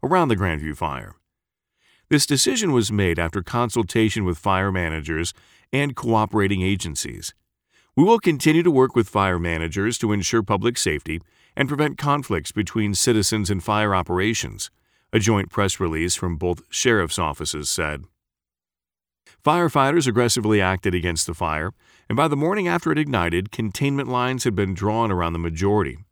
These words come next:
As of July nineteenth, crews were pushing mop, surveying ground temperatures to extinguish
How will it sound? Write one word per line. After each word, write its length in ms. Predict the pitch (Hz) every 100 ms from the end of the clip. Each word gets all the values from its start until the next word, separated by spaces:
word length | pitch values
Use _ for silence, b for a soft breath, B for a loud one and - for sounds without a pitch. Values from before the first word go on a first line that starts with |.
| _ _ _ _
As 220 | 147 196
of 100 | 202
July 340 | 170 139 123 120
nineteenth, 720 | 113 104 90 - 71 - _ _ _ _
crews 400 | - 156 151 156
were 240 | 139 120 113
pushing 360 | - 113 110
mop, 380 | 104 139 95 - _ _ _ -
surveying 480 | - 147 127 117
ground 340 | 104 113 127 117
temperatures 580 | 113 98 90 101 104 -
to 120 | 104
extinguish 580 | 92 - 117 95 95